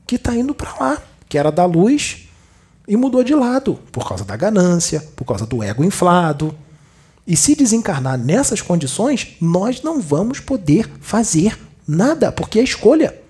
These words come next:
é livre-arbítrio. Trabalhou pra luz, fez muita coisa pra luz, coisas lindas, muitos desses são famosos, mas foram pra outra vertente, nesse momento de transição planetária. Por isso que nós estamos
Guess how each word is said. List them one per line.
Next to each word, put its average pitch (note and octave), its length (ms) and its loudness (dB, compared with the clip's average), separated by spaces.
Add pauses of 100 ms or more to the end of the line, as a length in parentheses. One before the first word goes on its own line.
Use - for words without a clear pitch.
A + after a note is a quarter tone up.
(440)
é D3+ 80 -6
livre-arbítrio. A3 720 0 (1500)
Trabalhou G#3+ 500 2
pra - 160 0
luz, G3+ 580 2 (1600)
fez C#3 180 0
muita A3 280 2
coisa A3 280 2
pra D#3+ 160 0
luz, F#3 380 0 (720)
coisas F3 260 2
lindas, G#3 520 2 (340)
muitos G3 220 -4
desses A3 200 0
são A3 100 -2
famosos, G#3 640 0 (1040)
mas C3 180 -4
foram D3 300 0
pra B3 160 -4
outra A#3 240 2
vertente, C#4 500 0
nesse A#3 260 4
momento C#4 320 2
de C4 60 0
transição C#4 460 4
planetária. D4+ 580 2 (160)
Por - 80 0
isso - 100 -4
que C#4+ 60 -6
nós C#4 140 0
estamos D#4 300 -4